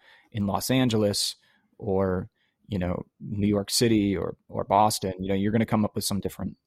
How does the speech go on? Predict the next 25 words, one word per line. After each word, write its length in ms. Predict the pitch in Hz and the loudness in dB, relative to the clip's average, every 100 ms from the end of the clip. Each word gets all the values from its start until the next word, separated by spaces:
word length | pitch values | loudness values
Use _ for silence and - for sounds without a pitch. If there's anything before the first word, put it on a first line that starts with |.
| _ - | _ -2
different 280 | 117 95 90 | 0 0 0
ratios. 320 | 107 104 95 | 2 2 2
I 60 | 110 | 4
don't 100 | 104 | 4
know 80 | |
what 220 | 107 110 - | 4 4 2
those 160 | 101 | -4
percentages 440 | - - 107 98 90 | -2 -2 0 -2 -6
would 120 | 95 | -2
be, 220 | 107 123 | 2 2
but 220 | 98 92 _ - - - - | 0 -4 _ -20 -20 -20 -4
yeah, 200 | 117 101 | 2 4
they're, 220 | 101 107 - | 6 4 2
they're, 280 | 117 104 | 2 2
just 260 | 98 - 165 | 2 0 0
depends 240 | 151 156 | 2 2
on 40 | 127 | 4
the 80 | 110 | 2
region 220 | 120 110 | 2 2
in 60 | |
the 60 | 98 | 2
United 180 | 95 95 | 0 -2
States 180 | 101 - | -6 -6
of 60 | |
America. 340 | 95 98 98 | -4 -2 -4